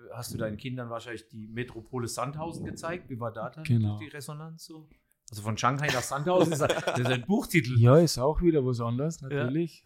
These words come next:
Speaker 2: aber das war ja schon, ja, von, von Klagenfurt nach Shanghai war ja schon einmal was.
Speaker 1: Eine Nummer,
Speaker 2: Also
Speaker 1: ja.
Speaker 2: wir haben ja das Auf und Ab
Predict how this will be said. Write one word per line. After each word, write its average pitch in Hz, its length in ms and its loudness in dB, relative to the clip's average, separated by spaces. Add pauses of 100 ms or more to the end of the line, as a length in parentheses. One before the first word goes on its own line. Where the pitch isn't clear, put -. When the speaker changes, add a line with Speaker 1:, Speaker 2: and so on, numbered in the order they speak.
Speaker 2:
aber 117 280 -2
das 110 240 -10
war 117 120 6
ja 120 160 -2
schon, 107 540 -10 (560)
ja, 95 280 -6 (220)
von, 98 520 -4 (920)
von 104 180 0
Klagenfurt 107 460 0
nach 104 100 -12
Shanghai 110 520 -4
war 113 120 -6
ja 110 120 -8
schon - 160 -8
einmal 110 220 -12
was. 104 280 -16 (100)
Speaker 1:
Eine 101 200 -6
Nummer, 104 180 -10
Speaker 2:
Also 104 240 2
Speaker 1:
ja. 95 60 -4
Speaker 2:
wir 107 140 2
haben 107 180 -4
ja 101 120 -10
das 98 400 -14 (1000)
Auf 101 260 -4
und 107 180 -12
Ab 110 160 -12